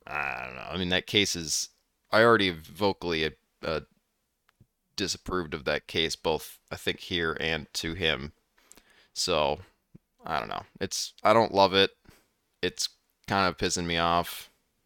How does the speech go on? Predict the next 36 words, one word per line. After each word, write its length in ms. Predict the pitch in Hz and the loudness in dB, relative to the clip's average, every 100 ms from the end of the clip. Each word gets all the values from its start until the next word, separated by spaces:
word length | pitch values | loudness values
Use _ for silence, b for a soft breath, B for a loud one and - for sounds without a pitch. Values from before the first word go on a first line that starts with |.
| _ | _
but 300 | - 82 73 _ _ b b b b - | -2 -2 -2 _ _ b b b b -2
it 80 | 135 | 2
works, 640 | 107 104 - - - - _ _ - | 4 4 4 -2 -2 -4 _ _ -10
so 440 | - 98 90 87 - _ _ _ _ _ | -4 0 2 0 -4 _ _ _ _ _
we'll 120 | 101 | -12
try 180 | 92 90 | -4 -2
to 60 | 76 | -2
make 180 | 76 - | -6 -6
it 60 | |
work 400 | 71 80 - - - _ _ - | -4 -4 -6 -20 -20 _ _ -14
for 180 | - | -4
a 60 | 80 | -2
little 180 | 82 80 | -2 -2
bit 140 | 80 | -4
at 100 | - | -4
least, 440 | 87 92 - - - - | -4 -4 -4 -6 -12 -6
till 140 | 107 | -2
he 80 | 101 | -2
wants 220 | 90 95 | -2 -4
to 100 | 95 | -6
change 360 | - 98 98 95 | -4 -2 -2 -4
it, 120 | 92 _ B B B B B B | -8 _ B B B B B B
which 180 | - - | -14 -6
I 120 | 101 | -4
don't 220 | 101 98 | -2 -4
imagine 540 | 98 95 101 95 - 95 | -4 -4 -4 -4 -4 -6
will 120 | 90 | -6
take 280 | - 110 _ | -6 -8 _
too, 220 | 311 294 | -2 -2
too 220 | 156 107 | -2 -4
long, 380 | 90 87 90 107 | -2 -2 -2 -4
but 100 | 113 | -6
we'll 120 | 135 | -6
see, 260 | - 101 107 | -6 -4 -6
we'll 100 | 127 | -6
see. 320 | - 110 120 | -6 -8 -8